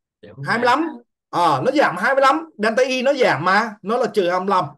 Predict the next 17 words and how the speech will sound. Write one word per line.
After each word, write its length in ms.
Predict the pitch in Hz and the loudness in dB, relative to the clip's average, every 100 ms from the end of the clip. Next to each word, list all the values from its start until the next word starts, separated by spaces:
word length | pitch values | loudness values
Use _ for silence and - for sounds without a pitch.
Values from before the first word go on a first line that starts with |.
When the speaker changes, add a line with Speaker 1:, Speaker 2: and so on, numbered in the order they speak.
| _ _ - | _ _ -8
Speaker 2:
Đó. 300 | 135 165 - | -6 -6 -6
Thì 120 | 180 156 | -4 -2
chúng 120 | 220 | 0
ta 140 | 208 180 | 0 -2
cũng 180 | 202 | -4
thể 260 | 226 165 127 | -2 -2 0
dùng 180 | 151 143 | -2 -2
cái 80 | 170 | -2
này 160 | 165 | -4
để 160 | 135 117 | -4 -6
ước 140 | 185 190 | -8 -4
lượng 220 | 208 156 | -2 -2
xem. 220 | 151 143 131 _ _ _ _ _ - _ _ _ - | -4 -8 -10 _ _ _ _ _ -20 _ _ _ -12
Là 100 | 123 | -8
mấy 180 | 135 160 | -4 0
đây? 200 | 175 117 - _ _ _ _ _ _ _ _ _ _ _ _ _ _ _ | -2 -2 -10 _ _ _ _ _ _ _ _ _ _ _ _ _ _ _
Speaker 1:
Ờ. 480 | 117 117 113 110 | -14 -12 -12 -14